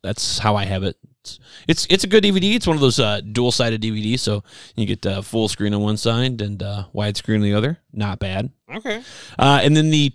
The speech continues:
Speaker 1: two thousand eight Sony Blu-ray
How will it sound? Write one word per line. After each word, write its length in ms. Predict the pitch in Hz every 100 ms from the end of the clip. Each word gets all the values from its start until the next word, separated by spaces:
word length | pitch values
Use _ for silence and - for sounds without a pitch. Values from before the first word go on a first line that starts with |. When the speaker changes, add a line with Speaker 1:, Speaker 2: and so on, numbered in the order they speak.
| -
Speaker 1:
two 220 | - 165
thousand 440 | - 147 147 143 143
eight 240 | 131 127 - 110 -
Sony 420 | - 139 147 135
Blu-ray 600 | 107 104 101 95 117